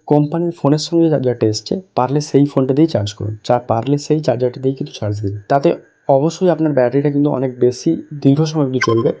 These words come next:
অবশ্যই ভালো ব্যাকআপস দেবে। তো যদি কোনো কারণে আপনার সেই চার্জারটা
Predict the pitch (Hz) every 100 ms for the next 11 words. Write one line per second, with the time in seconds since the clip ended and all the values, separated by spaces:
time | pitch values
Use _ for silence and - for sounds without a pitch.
0 | - 147 147 160 131 131 110 117 110 -
1 | - _ _ - 175 190 180 185 185 190
2 | 180 190 185 185 156 147 147 143 156 160